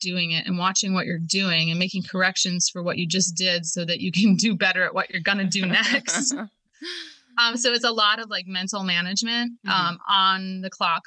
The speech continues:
Speaker 1: under pressure. So that we've been, we're, we're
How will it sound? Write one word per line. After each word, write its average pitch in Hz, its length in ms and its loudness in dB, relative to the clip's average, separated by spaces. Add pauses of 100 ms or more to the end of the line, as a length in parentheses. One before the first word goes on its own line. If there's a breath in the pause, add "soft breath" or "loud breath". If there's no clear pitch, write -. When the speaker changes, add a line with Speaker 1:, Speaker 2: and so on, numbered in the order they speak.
Speaker 1:
under 180 200 -2
pressure. 185 520 0 (1600 loud breath)
So 185 640 2
that 196 340 4
we've 202 140 -4
been, 196 300 -2
we're, 320 220 -6
we're 349 260 -8